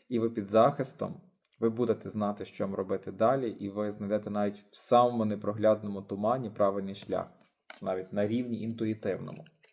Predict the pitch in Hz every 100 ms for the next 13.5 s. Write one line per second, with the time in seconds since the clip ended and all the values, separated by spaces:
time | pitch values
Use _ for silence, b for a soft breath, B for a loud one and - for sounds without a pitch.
0 | _ b b _ 113 117 113 113 127 123
1 | - - 104 107 101 95 101 - 104 123
2 | 170 - 156 101 104 101 110 147 156 -
3 | 131 - 101 104 143 160 - 143 139 b
4 | b b b b - 143 123 113 - 117
5 | 117 107 101 - 151 156 107 110 120 107
6 | 120 104 - 95 - 104 - - - -
7 | - 135 156 120 104 92 - 95 95 95
8 | 98 98 107 117 110 104 98 b b b
9 | _ 101 110 - 107 101 - _ _ _
10 | 101 117 117 107 - 98 110 110 101 -
11 | 90 95 95 - b b b b b _
12 | 113 113 104 104 104 104 107 101 98 92
13 | 95 95 - -